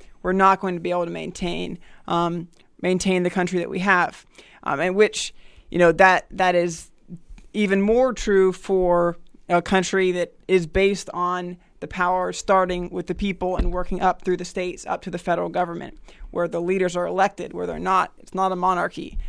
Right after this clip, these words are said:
Um, so there, ev-, we have even stronger responsibility to, 'cause, 'cause the leaders ultimately can't control us, 'cause every, even less than normally, 'cause every two, every four years, we're appointing new leaders.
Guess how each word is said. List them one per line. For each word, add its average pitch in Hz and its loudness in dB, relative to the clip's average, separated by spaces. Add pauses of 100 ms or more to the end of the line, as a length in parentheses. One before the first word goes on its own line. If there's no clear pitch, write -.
(140)
Um, - -6
so 175 -4 (140)
there, 202 4
ev-, 185 -4
we 190 -2
have 185 2
even 175 -2
stronger 196 -2
responsibility 175 -2
to, 170 -2 (680)
'cause, 185 -2
'cause 180 -4
the 180 0
leaders 202 -2 (140)
ultimately 208 2
can't 185 -6
control 175 -4
us, 165 -6
'cause 165 -6
every, 185 -2 (460)
even 196 -4
less 196 -2
than 190 -6
normally, 170 -8
'cause 170 -8
every 180 2 (580)
two, 220 -4
every 185 -4
four 208 4
years, 190 4
we're 180 -2
appointing 180 0
new 180 0
leaders. 165 -6